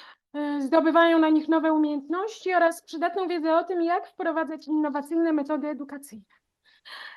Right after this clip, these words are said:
E, z panią Karoliną porozmawiamy dziś o zapo-, zapowiadanych przez Ministerstwo Edukacji Narodowej zmianach w oświacie.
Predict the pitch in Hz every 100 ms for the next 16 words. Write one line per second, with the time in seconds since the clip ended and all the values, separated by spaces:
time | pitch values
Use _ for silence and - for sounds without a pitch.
0 | - _ - 285 285 277 - - - -
1 | - 381 427 392 359 320 330 370 359 349
2 | 320 294 320 320 381 330 339 392 339 330
3 | 311 311 - 262 311 339 311 302 311 359
4 | 320 330 277 311 339 330 349 370 370 359
5 | 330 294 330 330 330 311 320 330 339 277
6 | 294 302 349 359 330 302 320 - 320 285
7 | -